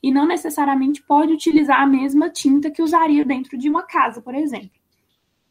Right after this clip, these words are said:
E além de as áreas de atuação mais comuns do engenheiro químico, como a gente já falou aqui, que é de processos, qualidade, dentre outras,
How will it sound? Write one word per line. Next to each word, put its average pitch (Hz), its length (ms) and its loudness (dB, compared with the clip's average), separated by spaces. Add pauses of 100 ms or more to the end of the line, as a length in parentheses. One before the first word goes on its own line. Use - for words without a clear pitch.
(680)
E 285 200 4
além 294 320 0
de 403 60 -2
as 403 220 -2
áreas 285 300 -2
de 277 80 -4
atuação 269 460 -6
mais 262 260 -6
comuns 285 420 0
do 247 120 -6
engenheiro 233 360 -10
químico, 240 460 -10
como 226 160 -14
a 220 40 -12
gente 220 200 -18
já 233 140 -12
falou 226 340 -8
aqui, 269 420 2
que 247 120 -8
é 214 80 -4
de - 120 -18
processos, 240 760 -4
qualidade, 220 600 -4
dentre 226 360 -10
outras, 254 420 -2